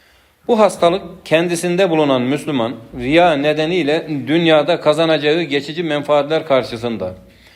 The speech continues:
Cenab-ı Hakk'ın rızasını kaybedeceğini ve ahirette ceza ile karşılaşacağını, bütün insanların ve canlıların rızkını yalnız ve yalnız Allah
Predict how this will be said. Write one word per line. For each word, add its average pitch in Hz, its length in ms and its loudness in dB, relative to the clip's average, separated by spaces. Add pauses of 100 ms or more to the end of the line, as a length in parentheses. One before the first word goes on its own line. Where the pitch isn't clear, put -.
(140)
Cenab-ı 160 380 2
Hakk'ın 160 440 -2
rızasını 151 680 0
kaybedeceğini 135 840 0 (380)
ve 156 100 2
ahirette 185 920 2
ceza 151 420 2
ile 175 240 -2
karşılaşacağını, 143 920 0 (640)
bütün 165 260 -2
insanların 170 800 0
ve 156 120 4
canlıların 160 640 2
rızkını 165 520 -2 (400)
yalnız 165 440 0
ve 165 100 4
yalnız 165 300 2
Allah 160 340 2